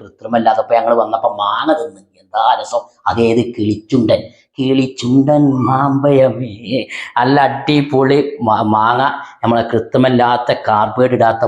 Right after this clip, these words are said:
മാങ്ങയാണ് ഇപ്പൊ നമ്മൾ തിന്നത്. പിന്നെ നേരെ പുറത്തോട്ട് വർക്കരിലേക്ക് വന്നപ്പോ നേരെ കണ്ടോക്കി, ഇത് ഇനി നമ്മൾ ചെറിയൊരു ചില്ലറപ്പണി ഇതും എടുക്കാണ്ട് കുറെ ടൈല് കാര്യങ്ങളൊക്കെ ഒന്ന് ഇട്ടാൽ ഉഷാറായി. മുകൾ ഭാഗത്ത് സീലിംഗ് അല്ല, മുകൾ ഭാഗത്ത്, ഏ, സീറ്റാണ് ഇട്ടിട്ടുള്ളത്. ഫുൾ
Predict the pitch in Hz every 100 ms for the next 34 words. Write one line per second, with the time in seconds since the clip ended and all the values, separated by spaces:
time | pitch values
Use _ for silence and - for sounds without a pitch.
0 | 101 98 107 117 104 107 101 101 101 98
1 | 135 - - - 165 170 160 160 165 139
2 | 139 139 - 160 156 123 123 120 - 151
3 | 147 143 143 123 117 120 117 95 _ _
4 | - 120 123 131 131 123 120 123 135 -
5 | _ 120 131 131 131 127 127 113 123 143
6 | 156 160 117 113 120 - 123 113 113 110
7 | - 117 110 104 98 104 104 110 95 104
8 | 110 104 104 107 101 104 - - 123 202
9 | - _ - - 110 110 131 104 104 107
10 | 110 120 - 107 107 117 139 226 - 110
11 | - 120 110 117 123 120 - 220 - -
12 | - - 117 - 156 170 170 123 117 117
13 | 107 131 185 196